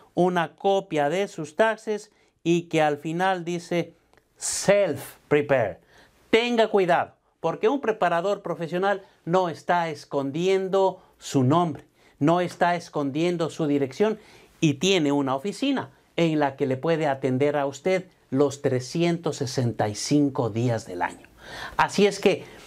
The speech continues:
usted debe concentrarse en que la preparación de impuestos que se hace cada año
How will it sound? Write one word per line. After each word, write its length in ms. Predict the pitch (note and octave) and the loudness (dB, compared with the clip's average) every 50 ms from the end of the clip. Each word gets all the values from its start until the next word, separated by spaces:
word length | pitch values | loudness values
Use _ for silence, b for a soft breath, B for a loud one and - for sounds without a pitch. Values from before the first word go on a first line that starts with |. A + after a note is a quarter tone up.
| B B B B B B - | B B B B B B 0
usted 440 | - D#3 - - - G#3+ G3+ - - - - - - - - - | 0 0 2 4 2 2 2 2 -4 -12 -18 -20 -20 -20 -2 0
debe 440 | B2 B2+ F3 F#3 F#3+ F3+ F3+ E3 E3 | 4 6 6 6 6 4 0 2 2
concentrarse 960 | D3+ D3 C#3+ C#3 - E3 E3 D#3+ - F#3 F#3+ F3+ F3 - - F#3 F3 E3+ b b b b b b b - | 2 2 2 2 0 -2 0 2 2 2 2 0 -2 -6 -8 -8 -8 -8 b b b b b b b -2
en 180 | D#3 D3 C3+ B2+ | 0 0 2 2
que 120 | C3 C#3 | 2 2
la 140 | B2+ B2 A#2+ | 0 0 0
preparación 580 | - - - C#3+ C3+ C#3 C3 C3 F3+ F#3 F#3 F3+ | -2 -2 -2 0 -2 -2 -2 -2 -4 -2 0 0
de 80 | F#3+ | -2
impuestos 560 | G3 F#3+ F3+ G#3+ G3+ F3+ - - - - - _ | -2 0 0 0 0 0 -2 -8 -18 -20 -20 _
que 160 | - B2+ A#2+ | -8 -8 -4
se 120 | - D3+ | 0 2
hace 300 | D3+ D3+ D3 - D#3+ D3 | 2 0 0 -4 -8 -4
cada 320 | - F#3 F3+ F3+ F3+ F3+ F3+ | 0 0 2 2 2 2 0
año 280 | F3+ F3+ F3 D#3+ - | 0 -4 -8 -12 -14